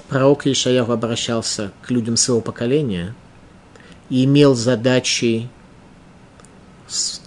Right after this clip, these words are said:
чтобы царь Сан-, Санхерив стал Гогом и Магогом, а царь Хискияху Машиахом,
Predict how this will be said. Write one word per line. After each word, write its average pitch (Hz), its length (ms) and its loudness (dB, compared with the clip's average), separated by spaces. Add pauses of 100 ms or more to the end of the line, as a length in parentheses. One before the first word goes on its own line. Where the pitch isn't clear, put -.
(120)
чтобы 127 580 2 (180)
царь - 360 4
Сан-, 123 340 -2
Санхерив 123 640 -2
стал 113 440 -2 (400)
Гогом 120 460 2
и 113 40 0
Магогом, 113 640 0 (420)
а 98 100 -4
царь 110 240 0
Хискияху 107 580 -4
Машиахом, 101 760 -4